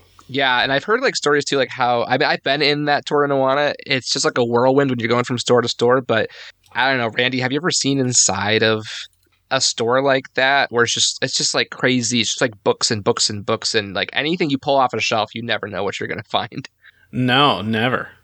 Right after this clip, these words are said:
Speaker 1: Yeah. Yeah, it's wild. Like, I pulled a book once and it was a Smash Brothers doujinshi, and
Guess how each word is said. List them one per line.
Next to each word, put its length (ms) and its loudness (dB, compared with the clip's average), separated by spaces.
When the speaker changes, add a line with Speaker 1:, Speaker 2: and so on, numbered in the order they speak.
Speaker 1:
Yeah. 220 -8
Yeah, 280 -2
it's 260 -2
wild. 400 2
Like, 400 -2
I 160 -2
pulled 640 0
a 80 2
book 300 -2
once 360 2
and 140 2
it 100 -2
was 200 -2
a 40 -2
Smash 420 -2
Brothers 380 -2
doujinshi, 840 0
and 360 -2